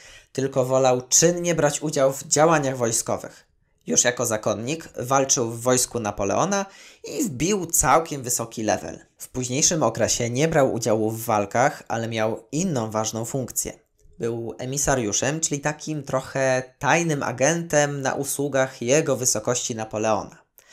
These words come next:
James Bond w habicie kilkukrotnie był dekonspirowany i we wszystkich trzech zaborach odbywał różnorakie kary. Ostatecznie jednak ksiądz Robak jakimś cudem wyplątywał się z kłopotów i w roku tysiąc osiemset jedenastym został wysłany na Litwę,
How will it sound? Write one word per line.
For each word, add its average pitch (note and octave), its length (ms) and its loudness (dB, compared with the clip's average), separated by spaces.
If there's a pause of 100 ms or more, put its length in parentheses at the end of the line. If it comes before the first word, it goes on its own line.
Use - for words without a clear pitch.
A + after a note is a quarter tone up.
(500)
James F#3 280 2
Bond D3 240 -2
w - 80 -10
habicie C#3 500 0
kilkukrotnie C3 640 -4
był A#2 160 -4
dekonspirowany C#3 840 2
i B2 180 -8
we A#2 120 -6
wszystkich - 480 -6
trzech E3 380 2
zaborach C#3 580 2 (360)
odbywał D3+ 800 2
różnorakie B2 680 2
kary. - 360 -2 (160)
Ostatecznie D#3 640 2
jednak D3+ 380 0
ksiądz D3+ 340 0
Robak C3+ 380 0
jakimś F3 460 0
cudem D3+ 360 -2
wyplątywał C3+ 680 0
się G#2 120 -4
z - 80 0
kłopotów B2+ 640 -2
i C3 100 -4
w B2+ 60 -8
roku B2 240 -2
tysiąc A#2 380 -6
osiemset C3 500 0
jedenastym A#2 560 -2
został C3+ 300 0
wysłany G#2+ 380 -2
na G#2 120 -8
Litwę, A2+ 380 -4